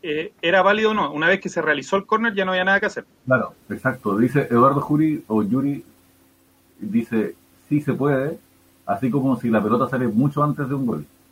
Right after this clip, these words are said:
Speaker 2: pero no pasa re nunca eso". La, la, el tema es que cuando la pelota sale,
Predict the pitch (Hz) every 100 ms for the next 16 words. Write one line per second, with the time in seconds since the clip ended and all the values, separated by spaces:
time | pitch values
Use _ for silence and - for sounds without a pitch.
0 | _ 113 107 113 127 135 - 104 107 123
1 | 123 101 82 92 - 76 _ - _ _
2 | _ - 107 107 110 107 107 107 139 147
3 | 143 113 - 107 104 104 123 139 156 131
4 | 170